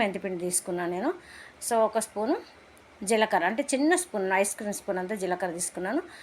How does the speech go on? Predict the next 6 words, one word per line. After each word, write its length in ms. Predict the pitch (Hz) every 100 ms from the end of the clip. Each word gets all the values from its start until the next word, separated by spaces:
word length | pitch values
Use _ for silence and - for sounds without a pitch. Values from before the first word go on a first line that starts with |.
| - - - -
So, 80 | 190 185
ఒక 100 | 190 190
పది 220 | 180 185 190 180 175 175 175 170 170 170 170
లవంగాలు, 480 | 185 190 202 202 240 233
రెండు 160 | 180 180 175
యాలకులు, 420 | 170 175 202